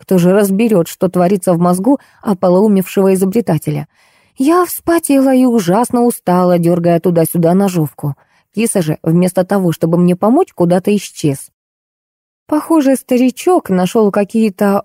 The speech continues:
остро необходимые детали для своих очередных гениальных изобретений, потому что до моего слуха сверху долетели звяканье и его довольные восклицания.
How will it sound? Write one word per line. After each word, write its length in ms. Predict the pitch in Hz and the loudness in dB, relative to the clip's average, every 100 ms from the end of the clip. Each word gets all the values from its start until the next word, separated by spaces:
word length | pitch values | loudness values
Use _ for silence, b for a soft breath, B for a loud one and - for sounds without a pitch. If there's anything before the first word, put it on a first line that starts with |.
| - | 0
остро 500 | 220 302 - - 311 | 2 2 -2 -2 0
необходимые 800 | 294 208 175 185 180 185 185 180 | 2 0 0 -2 0 2 2 2
детали 440 | 190 185 175 165 | 0 0 0 0
для 180 | 156 165 | 0 -2
своих 300 | - 165 165 | 0 0 0
очередных 640 | 180 - 190 185 175 160 | -2 0 0 0 0 0
гениальных 720 | 170 190 190 185 165 156 160 196 | 0 0 2 2 0 0 0 -2
изобретений, 760 | 190 190 214 - 302 359 370 | -2 -2 -2 0 0 2 0
потому 320 | - - 156 | -2 -2 -2
что 200 | 147 180 | -2 -2
до 120 | 170 180 | 2 2
моего 360 | 180 180 185 | 2 2 0
слуха 380 | - 269 320 165 | 0 2 2 0
сверху 480 | - 180 151 - 170 | -4 -2 -2 -2 -2
долетели 600 | 165 175 180 233 208 - | 0 0 0 0 0 -2
звяканье 760 | 156 151 185 294 339 330 330 339 | -8 -4 0 0 0 2 2 0
и 140 | - | 0
его 340 | 254 196 180 202 | 2 2 2 2
довольные 840 | 170 170 156 165 196 202 190 185 | 2 0 2 2 2 2 2 2
восклицания. 920 | 180 - 180 170 - 151 143 143 147 | 0 -2 -2 -4 -4 -6 -6 -10 -14